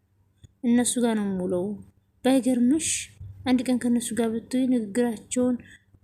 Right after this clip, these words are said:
ሁሉንም ነገር ትረጅ ነበር። አንተ እኮ ውለታ ብትውልልኝ፣ ይችንም ወስደህ ብትቀላቅልልኝ" አለች። "አንቺ ተይ እንደዚህ አትበይ፣ እውነቴን እኮ ነው ልታሳብደን ነው" አለች።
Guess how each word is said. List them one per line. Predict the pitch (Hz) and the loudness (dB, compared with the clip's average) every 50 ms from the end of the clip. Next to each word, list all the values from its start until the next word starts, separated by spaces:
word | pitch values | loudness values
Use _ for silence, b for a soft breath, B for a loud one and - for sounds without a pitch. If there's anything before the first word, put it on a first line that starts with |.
| _ _ _ | _ _ _
ሁሉንም | - 247 240 220 226 240 240 233 226 | -6 -4 -2 0 0 2 2 2 2
ነገር | 233 233 233 233 262 277 294 - - - - - - _ _ - | 2 2 2 2 2 2 0 -2 -10 -20 -20 -20 -20 _ _ -6
ትረጅ | - 240 233 208 214 208 196 175 - - - | -2 -2 0 0 0 -2 -2 -2 -2 -2 -2
ነበር። | 190 185 - - - 196 190 180 180 180 - 175 180 - - - - - - - - - - - - | -2 -4 -6 -6 -6 -6 -4 -4 -4 -4 -6 -8 -10 -12 -16 -16 -16 -14 -14 -12 -10 -8 -6 -4 -2
አንተ | 262 262 262 - 269 | -2 -2 0 0 -2
እኮ | 233 - - - 247 247 247 240 247 233 233 226 - - - - - - _ _ _ _ _ - | -4 -4 -4 0 0 2 2 2 0 -2 -4 -8 -12 -20 -20 -20 -20 -20 _ _ _ _ _ -2
ውለታ | 254 247 254 254 247 247 - 247 - - 214 220 214 | 0 2 2 2 2 0 -2 -4 -2 -2 -2 -2 -2
ብትውልልኝ፣ | 208 226 226 - - - 233 214 196 190 240 240 | -2 -2 -4 -4 -2 0 0 2 2 4 2 2
ይችንም | 226 233 - - 233 226 | 2 0 0 2 2 2
ወስደህ | 214 208 - - 208 202 | 0 0 -2 -2 -2 -2
ብትቀላቅልልኝ" | 196 - - 196 - 202 196 208 214 208 - 190 202 202 208 202 226 262 330 339 | -2 -4 -4 -2 -2 0 0 0 -2 -2 -2 -2 -2 0 0 0 0 0 0 0
አለች። | 262 190 170 214 - - - - | -2 -2 -4 -6 -8 -10 -10 -6
"አንቺ | - 254 277 277 262 - 285 262 | -2 0 0 0 0 -2 -4 -2
ተይ | - 269 262 262 254 247 247 240 B B B B B _ - | 0 0 2 2 2 0 -2 -4 B B B B B _ 0
እንደዚህ | 247 247 233 247 240 226 208 220 233 220 | 2 2 4 2 2 0 0 -2 -2 -2
አትበይ፣ | 226 214 202 - - 226 208 208 | -2 -6 -8 -4 -2 0 0 2
እውነቴን | 214 247 277 311 302 - 285 277 269 | 2 2 2 2 2 2 2 0 0
እኮ | 262 - - 240 | 0 -2 -2 0
ነው | 233 226 | 0 0
ልታሳብደን | 220 214 - - 214 - - 220 196 190 190 202 190 196 196 190 | -2 -2 -4 -4 -6 -4 -4 -4 -4 -4 -6 -4 -4 -4 -4 -4
ነው" | 180 180 196 208 | -4 -4 -4 -4
አለች። | 247 285 - 180 - - - | -4 -4 -4 -4 -6 -6 -6